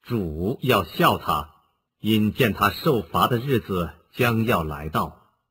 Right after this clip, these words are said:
恶人已经弓上弦，刀出鞘，要打倒困苦穷乏的人，要杀害行动正直的人。他们的刀必刺入自己的心，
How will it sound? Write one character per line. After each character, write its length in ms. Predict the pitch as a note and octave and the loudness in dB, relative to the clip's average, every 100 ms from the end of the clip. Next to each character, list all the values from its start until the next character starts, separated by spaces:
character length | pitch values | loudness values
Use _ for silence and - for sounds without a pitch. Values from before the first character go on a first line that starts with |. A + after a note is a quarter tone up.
| _ _ _ _ _ _ _ _ _ _ _ _ _ _ - | _ _ _ _ _ _ _ _ _ _ _ _ _ _ -2
恶 240 | A3+ D3 | 2 4
人 400 | F2+ E2+ F2 A2 _ - | 2 0 -2 -4 _ -4
已 160 | G#2+ | -2
经 260 | - A#2 A#2 | 0 0 2
弓 320 | E3 E3 D#3 | 4 4 4
上 240 | D#3+ G#2 | 2 -2
弦， 460 | F#2 F#2 E2+ G#2 G#2+ - | -2 -2 0 0 -2 2
刀 260 | B2 B2+ | 2 4
出 240 | B2+ - B2+ | 0 -2 -2
鞘， 380 | - F#3 F2 - - _ | 2 2 2 -4 -20 _
要 320 | G#2 F#2+ D#2+ | -2 0 0
打 280 | D#2 G2 C3+ | 2 4 6
倒 360 | A#2 F2 E2 F2 | 4 2 2 -4
困 420 | - - E3+ G#2+ | -4 4 4 4
苦 380 | - G#2 F2+ F#2+ | -2 -4 -2 -4
穷 420 | - - A2 F3+ | -6 -2 0 2
乏 260 | F3+ G#2+ A2+ | 0 2 4
的 100 | B2 | 2
人， 360 | F2+ E2+ G3+ - _ _ - | -2 -2 -4 -6 _ _ -8
要 220 | G2+ D#2 | -6 -4
杀 300 | - G#2 G2 | -2 2 2
害 440 | - F#2+ D#2 D2+ - - | 2 -2 -2 -8 -14 -4
行 300 | G#2+ C3 C#3 | -2 0 0
动 280 | D3 G#2+ F#2 | 0 0 -2
正 400 | - G3+ A#2 F2+ | 2 2 2 -2
直 240 | - G2 | -2 0
的 140 | D#3+ F#2 | 0 0
人。 240 | D#2 D#2 _ _ _ _ _ _ _ _ _ _ _ _ _ _ _ | -2 -8 _ _ _ _ _ _ _ _ _ _ _ _ _ _ _
他 220 | - G#2 | 0 2
们 160 | G2+ F#2 | 2 -2
的 100 | D#2+ | -2
刀 480 | A2 B2+ C3+ C3 - _ _ | 0 2 2 0 -4 _ _
必 260 | C3 G#2 E2 | -2 -2 -2
刺 340 | - F3 C3 | -6 0 0
入 200 | A#2 A2 | 2 -2
自 300 | - G#3 A#2 | -2 0 0
己 180 | - G2+ | -2 -6
的 120 | F#2 | -6
心， 380 | - E3+ E3 | 2 4 4